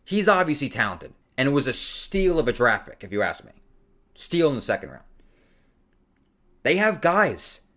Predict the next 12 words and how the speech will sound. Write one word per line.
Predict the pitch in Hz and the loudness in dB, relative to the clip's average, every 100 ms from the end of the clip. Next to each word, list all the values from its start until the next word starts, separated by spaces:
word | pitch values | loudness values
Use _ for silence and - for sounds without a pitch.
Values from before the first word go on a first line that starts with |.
| _ - | _ 0
they | 156 | 2
can | 175 151 | 2 0
utilize | 190 180 143 170 180 - - | 2 2 4 2 0 -12 -16
to | - 180 | -4 -4
rush | 139 151 156 - | 2 2 2 -4
the | 147 | -4
passer. | - 131 - 78 71 - _ - | 2 2 2 -6 -12 -20 _ -14
Use | 98 131 143 | -4 0 0
them. | 113 95 76 - | 0 -6 -8 -4
I | 131 135 | 0 0
say | - 170 156 | 0 0 0
this | 127 - | 0 -4